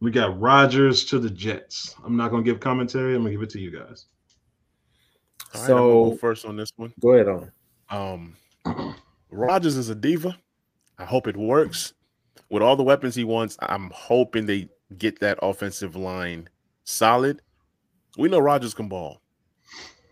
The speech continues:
Speaker 2: I don't know how long he's gonna be there. <laughs> He might play one year and then he's out. But he's a big upgrade for every pass-catching weapon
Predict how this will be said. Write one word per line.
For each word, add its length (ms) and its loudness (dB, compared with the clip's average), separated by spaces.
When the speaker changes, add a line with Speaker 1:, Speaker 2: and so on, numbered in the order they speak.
Speaker 2:
I 100 0
don't 120 -4
know 100 0
how 140 0
long 200 0
he's 140 -2
gonna 160 -2
be 140 -4
there. 260 -2
<laughs> 120 -16
He 180 -4
might 300 -2
play 180 0
one 260 0
year 200 0
and 80 -4
then 80 -6
he's 200 -6
out. 340 -4
But 280 -6
he's 420 -8
a 240 -6
big 260 -2
upgrade 460 0
for 200 -4
every 800 -4
pass-catching 840 -4
weapon 540 -2